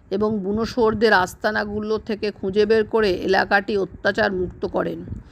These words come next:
একবার বাবা লোকজন সহ জঙ্গলের মধ্য দিয়ে ঘুরতে ঘুরতে একটি দালান বাড়ি চোখে পড়ল। দোতলা বাড়ির জানলা দেখা যাচ্ছে। সঙ্গে যারা ছিল তারা বাবাকে বলল, "ওটা জমিদার বাড়ি। এক জমিদার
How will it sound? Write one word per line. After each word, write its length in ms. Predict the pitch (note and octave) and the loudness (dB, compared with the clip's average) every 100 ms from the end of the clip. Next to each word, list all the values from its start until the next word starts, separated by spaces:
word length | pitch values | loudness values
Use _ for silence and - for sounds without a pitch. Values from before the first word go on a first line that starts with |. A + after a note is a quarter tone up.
| - - | -16 -6
একবার 360 | - G#3+ A3+ A#3 | -2 2 2 2
বাবা 240 | G#3 G#3+ | 2 2
লোকজন 460 | A3+ G3+ G3 G#3+ A3+ | 2 2 0 -4 -6
সহ 280 | - A#3 A3 | -4 -2 0
জঙ্গলের 520 | G3 F#3+ F#3+ G#3 G#3+ | -2 -2 -2 -2 -2
মধ্য 340 | G3+ G3 F3+ | -2 -4 -4
দিয়ে 180 | G3 A3 | -2 -2
ঘুরতে 400 | F#3 F#3+ F3+ G#3 | 0 0 0 0
ঘুরতে 420 | G#3+ B3 - F3+ F#3+ - - | 2 2 0 -2 -4 -12 -8
একটি 260 | - - A#3+ | -6 0 0
দালান 440 | F3 E3+ F#3 G3+ | 2 4 2 2
বাড়ি 200 | G#3 G#3+ | 2 2
চোখে 280 | A3+ F#3+ F3+ | 0 -2 -2
পড়ল। 400 | D#3 D#3+ D#3 D#3 E3 - | -2 -2 -2 -4 -8 -8
দোতলা 340 | - F#3 G#3+ G#3+ | -4 2 2 4
বাড়ির 280 | A3 G#3+ | 2 2
জানলা 340 | F#3 F#3 F#3 G3 | 0 0 2 2
দেখা 260 | G3 E3+ | 0 0
যাচ্ছে। 480 | E3 D#3+ - - E3 E3 - - - | -2 -4 -6 -10 -10 -12 -18 -14 -2
সঙ্গে 360 | G#3+ G#3+ A#3 | 0 2 4
যারা 220 | A#3 A3+ | 6 4
ছিল 260 | A3+ - B3 | 2 -2 -2
তারা 240 | A3+ G#3 | 0 0
বাবাকে 360 | G3+ F#3+ G3 F#3+ | 0 -2 -2 -6
বলল, 300 | G3+ G#3+ A3 | -4 -2 0
"ওটা 240 | G3+ F3+ | 0 0
জমিদার 460 | G3 F3+ F#3 G3+ A3 | 0 0 2 4 4
বাড়ি। 320 | F#3 E3+ D3+ D3+ - - | 2 0 -2 -6 -12 -8
এক 180 | - G3+ | -4 -2
জমিদার 420 | F3+ F3 G3 A3+ | 0 0 2 2